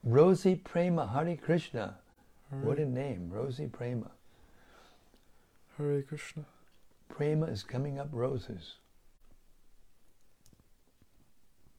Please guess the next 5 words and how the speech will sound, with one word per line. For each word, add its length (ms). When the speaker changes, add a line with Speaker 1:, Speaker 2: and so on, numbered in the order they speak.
Speaker 1:
Hare 260
Krishna. 420
Speaker 2:
Next 340
is 100
from 220